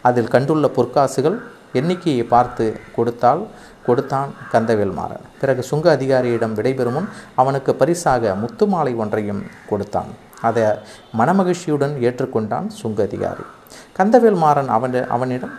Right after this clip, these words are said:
சிவாச்சாரியார் மாளிகை எங்குள்ளது என்பது பற்றியும் அதற்கு போகும் வழி பற்றியும் கேட்டான். அதற்கு பதிலளித்த சுங்க அதிகாரி, "அருகில்தான் இருக்கிறது, இரண்டு நாழிகை நடைப்பயணத்தில் தான் இருக்கிறது" என்று கூறி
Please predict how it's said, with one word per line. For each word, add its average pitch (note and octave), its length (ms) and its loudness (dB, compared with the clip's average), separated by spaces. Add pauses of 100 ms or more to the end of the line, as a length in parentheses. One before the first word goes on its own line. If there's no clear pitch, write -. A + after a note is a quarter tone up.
சிவாச்சாரியார் C#3 800 2
மாளிகை G#2+ 420 0
எங்குள்ளது C3+ 480 0
என்பது A2 280 0
பற்றியும் A2 440 -4 (360)
அதற்கு E3+ 460 4
போகும் C4 320 8
வழி D3+ 220 8
பற்றியும் A2+ 560 0 (360)
கேட்டான். G2 340 -2 (180)
அதற்கு B2 340 4
பதிலளித்த C3+ 480 4
சுங்க B2+ 320 2
அதிகாரி, C3+ 420 2 (460)
"அருகில்தான் F3+ 520 6
இருக்கிறது, B2+ 540 2 (160)
இரண்டு D3+ 340 4
நாழிகை A#2+ 440 2
நடைப்பயணத்தில் D3 920 0
தான் E3 200 4
இருக்கிறது" A2 540 0
என்று A#2+ 300 0
கூறி A#2+ 300 2